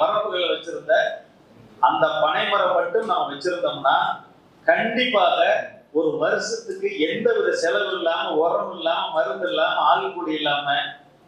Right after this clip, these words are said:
இருபதாயிரம் ரூபாய் நம்மளுக்கு குறைஞ்சபட்சம் கிடைக்கும். யோசிச்சு பாருங்க.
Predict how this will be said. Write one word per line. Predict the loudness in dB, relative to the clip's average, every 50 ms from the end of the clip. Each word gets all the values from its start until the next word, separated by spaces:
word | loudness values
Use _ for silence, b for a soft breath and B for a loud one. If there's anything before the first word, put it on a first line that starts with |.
| -20 -20 -20 -14 -2
இருபதாயிரம் | 2 2 2 4 2 0 2 2 2 4 4 2 0 0 0 0 0
ரூபாய் | 0 0 0 -2
நம்மளுக்கு | -2 -2 -4 -6 -2 0
குறைஞ்சபட்சம் | 0 0 0 0 0 0 0 0 -2 -4 -8 -10 -10
கிடைக்கும். | -10 -12 -12 -14 -18 -20 -20 -20 -20 -20 -20 -20 -20 -20 -16 -4 0
யோசிச்சு | 0 0 0 0 0 0
பாருங்க. | 0 0 0 -2 -4 -8